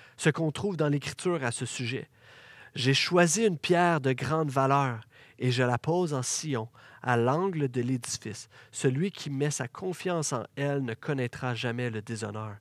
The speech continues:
Il cite encore une fois, il cite des passages de l'Ancien Testament en Ésaïe. « Pour vous donc qui croyez, l'honneur. Pour, mais pour ceux qui ne croient pas, la pierre rejetée par les constructeurs est devenue la pierre principale,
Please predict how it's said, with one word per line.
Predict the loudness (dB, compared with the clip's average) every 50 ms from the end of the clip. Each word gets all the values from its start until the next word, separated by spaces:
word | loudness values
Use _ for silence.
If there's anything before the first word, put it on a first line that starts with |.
| -18 -20 -20 -18 -4 -2
Il | -2 0
cite | 0 -2 -2 -2 -2
encore | -4 -2 -2 -2 -2
une | -2
fois, | 0 0 0
il | 0 0
cite | -2 -6 -4
des | -2 -2 -2
passages | 0 0 0 0 0 0 0 0
de | 0
l'Ancien | 0 0 0 -2 -2
Testament | -2 -4 -4 -2 -4 -2 -2 -2 -2
en | -2
Ésaïe. « | -2 -2 0 0 0 -2 -2 -6 -10 -16 -16 -16 -16 -16 -18 -12 _
Pour | 4 4 4 4
vous | 0 -4 -2 -2 -2
donc | 0 0 -2 -2 -2 -4 -6 -10 -14 -20 -20 _ -20 -20 -20 -20 _ _ _ _ _
qui | -10 -10 -8
croyez, | -8 -8 0 2 2 2 2 0 0 -2 -2 -2 -6 _ _ _ _ _ _ _ _ _ _ _ _
l'honneur. | 2 6 6 6 6 6 4 4 4 2 0 -4 -10 -18 _ _ _ _ _ _ -20 -20 -20 _ _ _ _
Pour, | -4 -4 -2 0
mais | 0 0 0
pour | 2 0 -4 -4 -2
ceux | -2 -2 -2
qui | -2 -2
ne | -2 -2
croient | -2 -2 -2 -2 -2
pas, | -2 -2 -2 -2 -2 -4 -8 _ _ _ _ _ _ _ _ _ _ -20 -20 _ _ _ -10
la | -10 -8
pierre | -6 -2 2 4 4 4 4 4
rejetée | 2 0 0 0 0 -2 -2 -4 -4
par | -2 -2 -4 -4
les | -4
constructeurs | -4 -4 -6 -6 -6 -10 -16 -6 -4 -2 0
est | 0 0
devenue | -2 -4 -4 -4 -6 -4 -4 -4
la | -4 -4 -6
pierre | -8 -4 -2 0 0 -2
principale, | -2 -4 -6 -4 -6 -6 -4 -4 -4 -4 -6 -8